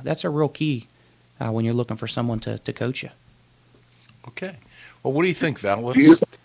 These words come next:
Speaker 2: Oh, go ahead, Joe. I'm sorry.
Speaker 3: I was just gonna say, do you have, I mean, I, I assume you've had someone who was kind of like your business coach. You don't just do baseball, you run a business, uh, that happens to evolve, you know, revol-, revolve around baseball.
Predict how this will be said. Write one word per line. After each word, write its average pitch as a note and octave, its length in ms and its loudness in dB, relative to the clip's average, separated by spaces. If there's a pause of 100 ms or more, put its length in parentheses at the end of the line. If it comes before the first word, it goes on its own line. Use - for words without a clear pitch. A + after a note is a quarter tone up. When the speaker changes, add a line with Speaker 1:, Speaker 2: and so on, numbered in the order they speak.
(120)
Speaker 2:
Oh, G#2+ 100 2
go C#3+ 120 4
ahead, C#3 160 2
Joe. B2+ 240 2 (280)
I'm - 120 -14
sorry. G#2+ 160 -10 (420)
Speaker 3:
I D#3 220 12
was D#3+ 100 0
just C#3+ 140 -6
gonna D#3 240 6
say, F3+ 140 12
do C3 80 8
you D#3 240 12
have, C#3 280 12
I - 60 -6
mean, B2+ 320 8
I, A2 220 10
I A#2 100 12
assume B2+ 400 6
you've C#3+ 220 6
had B2 240 12 (200)
someone A#2+ 600 10
who A2+ 280 6
was G#2+ 120 6
kind A#2 240 10
of G#2+ 100 10
like A2 240 10
your B2+ 200 10
business G#2 560 6 (100)
coach. B2+ 320 8
You A2 80 4
don't A2+ 280 8
just G#2+ 260 4
do G2 120 4
baseball, G#2 560 10
you G2+ 160 8
run G2+ 140 12
a F#2+ 40 6
business, F#2 460 8 (120)
uh, E2+ 380 8
that F2+ 200 6 (140)
happens F#2 400 8
to E2+ 120 -2 (200)
evolve, F#2 520 10
you A2 60 4
know, G2 160 10
revol-, F#2 400 12
revolve G#2+ 460 10
around A2 460 10
baseball. F#2 520 8